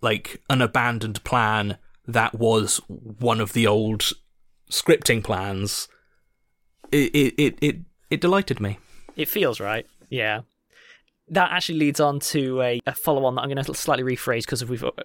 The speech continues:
Speaker 2: covered quite a lot of it, but it's from, again, basically everyone. You've said your original concept for the finale changed.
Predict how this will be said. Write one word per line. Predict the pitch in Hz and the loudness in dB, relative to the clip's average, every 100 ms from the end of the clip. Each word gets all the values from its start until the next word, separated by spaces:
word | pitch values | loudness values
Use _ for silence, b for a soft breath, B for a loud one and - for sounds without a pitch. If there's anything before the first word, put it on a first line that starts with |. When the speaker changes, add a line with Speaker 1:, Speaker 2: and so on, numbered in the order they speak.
| - | -12
Speaker 2:
covered | - 123 | -8 -8
quite | - 123 | -4 -2
a | |
lot | 113 110 | -2 -2
of | |
it, | 123 | -4
but | 127 | -4
it's | - | -4
from, | - 127 110 | -4 -4 -6
again, | 120 113 101 | -6 -4 -4
basically | 120 117 - 101 | -4 -6 -6 -8
everyone. | - 104 101 - B B B B - | -6 -6 -8 -10 B B B B -8
You've | 147 | -2
said | - 196 | 2 2
your | 170 | 2
original | 156 139 135 | 0 0 -2
concept | - 131 - | -2 -2 -4
for | - | -4
the | 131 | -6
finale | - 131 120 117 | -4 -2 -2 -2
changed. | - 127 113 123 151 - | -2 -2 -4 -8 -8 -10